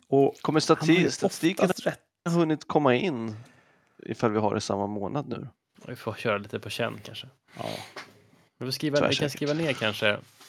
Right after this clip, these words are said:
Speaker 3: Ja, men man vet ju, men det brukar ju stå i tidningen sådär, som att, ja, nu har de skjutit så här många den här månaden. För det är väl ganska så här definitivt om någon dör eller inte när de blir skjutna. Det är inte så att det f-, kommer förändras.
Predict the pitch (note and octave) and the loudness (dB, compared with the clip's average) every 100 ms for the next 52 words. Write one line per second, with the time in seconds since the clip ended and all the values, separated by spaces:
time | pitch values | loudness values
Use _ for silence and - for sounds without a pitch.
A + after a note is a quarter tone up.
0 | - - D3 C3+ C#3+ C3+ C3+ - B2+ A2 | -20 -18 -4 2 4 4 2 -2 -4 -4
1 | - A2+ A#2+ - C3 A#2+ - A#2+ G#2 - | -6 -8 -8 -6 -6 -6 -4 -2 -2 -4
2 | G#2 A2 G#2 G#2+ - - G#2+ A2+ A2+ G#2 | -4 -4 -2 -4 -8 -8 -6 -4 -4 -4
3 | G#2 G#2+ A2 A2 A#2+ G#2 G2+ G2+ G#2 G#2 | -6 -6 -6 -6 -4 -4 -4 -6 -4 -6
4 | G#2+ A2 A2+ A2 G#2 G#2 - G#2+ G#2 G#2+ | -8 -10 -4 -2 -2 -6 -6 -8 -6 -6
5 | G#2 - G#2+ G#2+ A2 G#2 G#2+ G#2 G2 G2+ | -6 -6 -10 -6 -8 -8 -8 -8 -8 -4
6 | G#2+ G2+ G2 G2+ G#2+ G#2 G2+ G#2+ G#2+ G#2+ | -2 -2 -4 -8 -8 -8 -8 -8 -8 -8
7 | - G#2+ - - - - - - - - | -12 -16 -18 -20 -20 -18 -18 -18 -20 -20
8 | - - - - - - - - - - | -20 -20 -20 -20 -18 -16 -2 -2 -2 -20
9 | - - - C3 A2 A#2 G#2+ G#2 - - | -20 -20 -10 -6 -2 -2 -2 -8 -10 -14
10 | G#2 A2+ A2+ A2+ - - | -6 -2 -2 -4 -6 -6